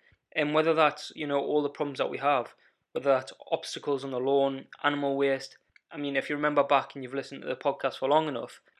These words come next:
you might remember, uh, the animal waste story that I talked about with the additional charges. And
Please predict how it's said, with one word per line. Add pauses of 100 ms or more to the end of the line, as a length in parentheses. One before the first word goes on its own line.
(120)
you
might
remember,
uh, (140)
the
animal
waste (160)
story
that
I
talked
about (180)
with
the
additional
charges. (340)
And